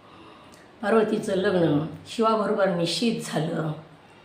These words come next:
आणि लग्नाची घाई गडबड हिमवंताच्या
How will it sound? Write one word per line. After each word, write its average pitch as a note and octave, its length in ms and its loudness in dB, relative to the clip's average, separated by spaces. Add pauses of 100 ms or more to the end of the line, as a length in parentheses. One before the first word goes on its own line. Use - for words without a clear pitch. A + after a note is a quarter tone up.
(680)
आणि E3 580 2
लग्नाची A#3+ 440 4
घाई A3 320 0
गडबड F#3+ 540 4 (460)
हिमवंताच्या G#3+ 920 4